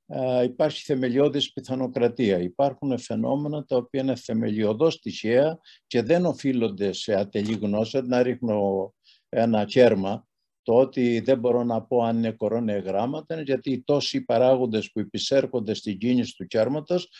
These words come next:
που αν τους ήξερα όλους, τα ρεύματα του αέρα, που θα χτυπήσει, τι ροπές θα ασκηθούν και τα λοιπά και τα λοιπά, και είχα και ένα υπολογιστή σαν την, ε, μέγεθος του σύμπαντος, θα μου έλεγε έτσι, όπως το ρίξες, θα βγει κορώνα τώρα. Στο μικρό κόσμο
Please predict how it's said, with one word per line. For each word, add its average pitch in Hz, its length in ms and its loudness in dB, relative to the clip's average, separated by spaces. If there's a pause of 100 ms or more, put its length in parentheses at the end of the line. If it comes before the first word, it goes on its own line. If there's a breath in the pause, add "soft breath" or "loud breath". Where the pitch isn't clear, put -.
(160 loud breath)
που 147 120 0
αν 147 120 2
τους 123 220 -2
ήξερα 107 400 0
όλους, 143 380 0
τα 107 140 0
ρεύματα 120 480 -2
του 110 180 0
αέρα, 135 320 0
που 127 200 -6
θα 131 80 -4
χτυπήσει, 127 720 -4
τι 127 140 -6
ροπές 123 420 0
θα 123 100 -2
ασκηθούν 156 520 -6
και 113 100 -6
τα 113 140 -2
λοιπά 117 280 -4
και - 100 -10
τα 107 100 -8
λοιπά, 123 380 -4 (240 loud breath)
και 151 120 0
είχα 143 200 2
και 131 120 -2
ένα 135 140 2
υπολογιστή 117 680 -2
σαν 120 260 -2
την, 113 380 -2
ε, 107 120 -2
μέγεθος 110 520 -2
του 127 100 -10
σύμπαντος, 175 600 -2
θα 143 120 -6
μου 135 120 -2
έλεγε 151 360 -2
έτσι, 135 220 -2
όπως 123 440 -2
το 170 120 0
ρίξες, 156 400 -4 (260 loud breath)
θα 147 100 2
βγει 135 160 0
κορώνα 110 500 4
τώρα. 73 280 -6 (320 soft breath)
Στο - 240 -2
μικρό 143 380 4
κόσμο 160 680 -2